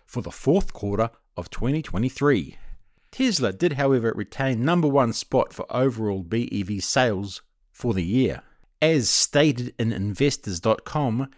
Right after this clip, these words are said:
Tesla delivered four hundred and eighty-four thousand five hundred and seven E Vs in Q four, while B Y D sold five hundred twenty-six thousand four hundred nine B E Vs in Q four. B Y D is China's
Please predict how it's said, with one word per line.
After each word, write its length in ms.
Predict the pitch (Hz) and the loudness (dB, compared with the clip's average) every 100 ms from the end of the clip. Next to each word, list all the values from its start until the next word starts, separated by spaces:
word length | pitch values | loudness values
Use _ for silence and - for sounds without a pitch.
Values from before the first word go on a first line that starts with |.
| _ _ _ | _ _ _
Tesla 420 | - 202 214 170 | -4 0 2 2
delivered 580 | 123 123 117 104 104 95 _ _ _ _ | 2 2 2 2 -2 -4 _ _ _ _
four 400 | - - 196 220 | -18 -2 2 2
hundred 360 | 170 170 160 147 | 0 0 0 2
and 160 | 139 - | 0 0
eighty-four 460 | 135 139 127 139 131 | 0 2 0 0 -2
thousand 560 | - 113 110 123 131 | 0 0 0 0 -2
five 360 | - - 147 156 | -4 0 0 0
hundred 220 | 147 131 | -2 -2
and 160 | 113 107 | -2 0
seven 340 | - 160 151 - | 0 0 -2 -2
E 160 | 101 | -2
Vs 460 | 92 98 101 110 - _ _ | 0 0 0 -4 -8 _ _
in 200 | 117 90 | -4 -2
Q 300 | 92 - 92 | -4 -4 -6
four, 540 | - - 143 156 90 - _ _ _ _ | -6 -4 -2 0 0 -4 _ _ _ _
while 360 | - 113 110 110 - | -2 0 0 -2 -2
B 200 | 120 160 | 2 4
Y 200 | 143 110 | 4 4
D 340 | 104 175 156 | 4 2 2
sold 320 | 120 - 110 - | 2 0 0 -2
five 400 | - 135 156 - | -2 2 2 0
hundred 280 | 135 120 | -2 -2
twenty-six 540 | - 139 151 - 131 - | -4 -4 -4 -4 -6 -4
thousand 540 | - 95 95 98 101 - _ _ | 0 0 0 -4 -8 -10 _ _
four 340 | - - 208 175 | -14 -4 2 4
hundred 300 | 143 117 104 | 4 2 0
nine 500 | 107 123 160 185 131 | 0 0 0 0 0
B 140 | 98 | 0
E 240 | 98 82 90 | -2 -2 -2
Vs 420 | 101 107 113 - _ | -2 -2 -4 -8 _
in 220 | - 104 95 | -6 -4 -4
Q 240 | - 82 | -8 -10
four. 400 | - 85 73 - - - - - _ _ _ - | -10 -10 -10 -12 -14 -14 -16 -20 _ _ _ -2
B 120 | 262 | 4
Y 140 | 226 156 | 6 6
D 160 | 165 | 4
is 140 | 143 - | 2 0
China's 440 | - 147 127 101 | -2 0 0 -2